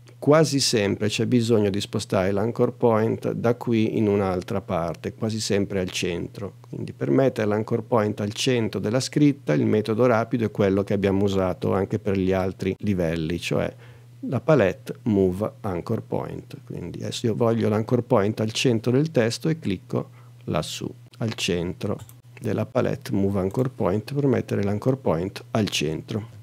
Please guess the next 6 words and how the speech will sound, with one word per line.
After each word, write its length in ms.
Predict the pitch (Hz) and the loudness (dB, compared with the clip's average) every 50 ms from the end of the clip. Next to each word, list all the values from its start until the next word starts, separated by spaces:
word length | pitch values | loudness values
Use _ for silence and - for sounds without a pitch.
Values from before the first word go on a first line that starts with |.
| - - - - - - - - - - - - - - - - - - - - - - - - - - - - - - - | -20 -20 -20 -20 -20 -20 -20 -20 -20 -20 -20 -20 -20 -20 -20 -20 -20 -20 -20 -20 -20 -20 -20 -20 -20 -20 -20 -20 -20 -4 2
Nella 260 | 123 123 143 165 165 | 4 6 6 6 4
timeline 640 | 160 135 117 113 117 117 113 107 95 92 101 110 | 4 4 4 6 6 6 4 4 2 2 0 -2
si 160 | 110 - - 120 | -2 0 0 2
vede 240 | 113 104 95 104 | 2 2 2 0
che 160 | - - 120 123 | 0 2 4 4
oltre 500 | 139 156 175 180 - 170 151 143 - | 6 6 4 4 2 2 2 2 2